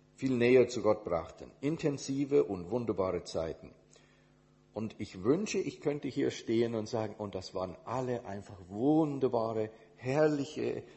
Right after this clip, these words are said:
Erfahrungen." Aber ihr wisst auch aus eurem Leben, wie das ist.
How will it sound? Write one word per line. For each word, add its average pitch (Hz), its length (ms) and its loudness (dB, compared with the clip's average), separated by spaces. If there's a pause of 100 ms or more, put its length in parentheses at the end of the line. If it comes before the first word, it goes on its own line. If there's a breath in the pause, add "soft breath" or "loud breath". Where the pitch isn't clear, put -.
Erfahrungen." 117 800 -2 (320 loud breath)
Aber 104 340 -2
ihr 107 180 -2
wisst - 440 -2 (120)
auch 107 220 -2 (140)
aus 101 280 -4
eurem 110 260 2
Leben, 98 300 -4
wie 92 100 -10
das 90 220 -8
ist. - 420 -10